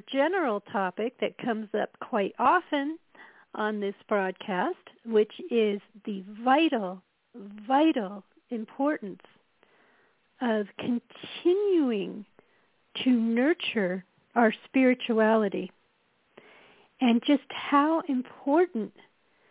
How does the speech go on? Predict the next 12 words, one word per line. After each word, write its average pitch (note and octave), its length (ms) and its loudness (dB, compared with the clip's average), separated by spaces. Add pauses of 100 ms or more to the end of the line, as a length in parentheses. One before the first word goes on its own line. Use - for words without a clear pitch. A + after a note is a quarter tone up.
(340)
mysticism A3+ 1300 0 (1080)
and A#3+ 260 -2
transcendence, B3 1000 0 (100)
and B3 320 0
yes, D4 260 4 (580)
dreaming, D4+ 680 2 (1200)
how E4+ 520 2
important C4+ 840 -6
these C4+ 280 -4 (200)
things C4 300 -2 (120)
are G#3+ 480 0 (1500)
to B3+ 520 2